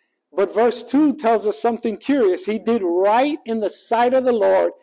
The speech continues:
and walked in all the ways of his father David. David?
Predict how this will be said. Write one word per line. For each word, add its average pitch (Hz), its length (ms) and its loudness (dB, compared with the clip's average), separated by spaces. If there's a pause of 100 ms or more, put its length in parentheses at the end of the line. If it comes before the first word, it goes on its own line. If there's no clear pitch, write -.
(560)
and 202 400 0
walked 262 560 4 (100)
in 220 220 0
all 269 440 4
the 277 160 2
ways 247 440 2
of 214 100 0
his 214 180 -2
father 226 380 0
David. 165 540 0 (1400)
David? 233 400 -2